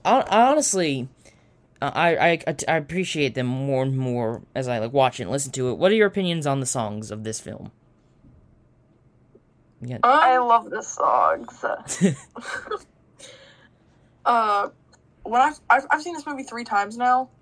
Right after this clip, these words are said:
Speaker 2: Um, one was right when it first came out, and I was
Speaker 1: Oh,
Speaker 2: not
Speaker 1: sh-
Speaker 2: fully sentient enough to,
Speaker 1: Yeah.
Speaker 2: to get it. And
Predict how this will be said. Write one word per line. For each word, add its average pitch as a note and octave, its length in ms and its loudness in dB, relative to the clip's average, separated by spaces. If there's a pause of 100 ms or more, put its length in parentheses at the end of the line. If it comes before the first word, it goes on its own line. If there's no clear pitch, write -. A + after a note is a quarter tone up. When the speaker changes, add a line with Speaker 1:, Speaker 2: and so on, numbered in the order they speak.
(140)
Speaker 2:
Um, F#3 580 2 (220)
one A3 360 0
was A#3 180 -6
right A3 260 0
when A#3 120 0
it G#3+ 60 -8
first A3 220 0
came G3+ 180 -4
out, G3 240 6
and F#3+ 100 2
I F#3+ 60 6
was F#3+ 320 -2 (420)
Speaker 1:
Oh, - 220 -10
Speaker 2:
not G#3 260 4
Speaker 1:
sh- - 40 -16
Speaker 2:
fully G3 380 -4 (240)
sentient A3 600 -4
enough F#3+ 440 0
to, F#3 320 0
Speaker 1:
Yeah. C3 180 0
Speaker 2:
to - 80 -6
get F#3+ 220 -2
it. - 160 -2 (760)
And G#3 400 -4